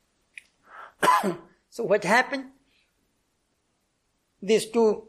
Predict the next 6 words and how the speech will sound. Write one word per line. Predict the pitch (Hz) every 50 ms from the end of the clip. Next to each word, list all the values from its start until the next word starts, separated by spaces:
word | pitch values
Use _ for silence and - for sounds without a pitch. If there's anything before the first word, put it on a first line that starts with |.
| - 208
disciples, | 190 208 190 - - 185 190 190 - 202 196 196 - - - - _ _ _ _ _ _ _ _ _
mother's | - 185 185 185 180 190 165 170 -
attendants, | 160 160 156 180 170 175 151 160 160 170 160 - -
came | - - 208 214 214 208
to | 214 214 185
Jairambati | 175 165 170 160 156 165 160 151 147 143 - 156 -